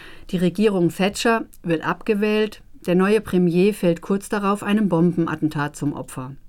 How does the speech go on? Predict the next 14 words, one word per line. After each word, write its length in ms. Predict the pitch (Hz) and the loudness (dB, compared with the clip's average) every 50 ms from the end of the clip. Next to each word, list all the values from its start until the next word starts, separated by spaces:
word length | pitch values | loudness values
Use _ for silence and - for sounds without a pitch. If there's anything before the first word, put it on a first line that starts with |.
| - - - - - - - - - - - - - | -20 -20 -20 -20 -20 -20 -20 -20 -20 -20 -20 -4 0
Adam 360 | 180 175 165 214 226 233 240 | 2 2 4 4 2 2 2
schreibt 460 | 226 - - - 165 170 170 - - | 0 -2 -2 0 0 0 0 -2 -2
Haikus 680 | 180 165 165 165 - - - 226 247 277 285 - - - - - - - - | 0 0 0 -2 -2 -2 0 2 2 2 0 -2 -8 -16 -18 -18 -20 -12 -2
und 200 | - 233 - - | -2 -2 0 2
entwickelt 520 | 247 240 - - 196 202 202 - 214 208 | 0 0 2 2 0 0 2 0 -2 -2
sich 220 | - - 208 196 - | -2 -4 -4 -4 -2
zum 220 | - 226 214 190 | -2 0 0 2
Börsencrack, 720 | - 170 170 175 170 - 170 160 - - 147 143 147 - - - - | 2 2 2 2 2 2 0 0 0 -2 -4 -4 -6 -10 -18 -14 -8
was 240 | - 160 156 - | -6 -6 -6 -6
Charlie 440 | - - 185 170 170 180 190 196 196 | -6 -2 0 0 2 2 2 2 2
unverhofft 680 | 190 196 185 196 170 - 180 180 185 190 180 - - - - | 2 2 2 2 2 2 0 0 0 0 -2 -6 -14 -20 -6
zu 180 | - 214 185 | -4 -2 0
Wohlstand 580 | 185 196 202 202 196 - - 147 135 139 131 - | 2 2 2 2 0 -4 -6 -4 -4 -4 -4 -6
bringt. 480 | - 135 117 120 113 - - - - | -10 -12 -10 -10 -10 -10 -12 -18 -20